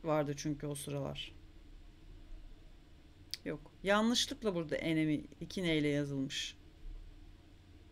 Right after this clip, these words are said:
Evet.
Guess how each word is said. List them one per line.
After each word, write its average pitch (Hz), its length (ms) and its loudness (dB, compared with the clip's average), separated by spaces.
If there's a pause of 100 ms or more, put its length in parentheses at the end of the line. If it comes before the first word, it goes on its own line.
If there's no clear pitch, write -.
(2250)
Evet. - 680 6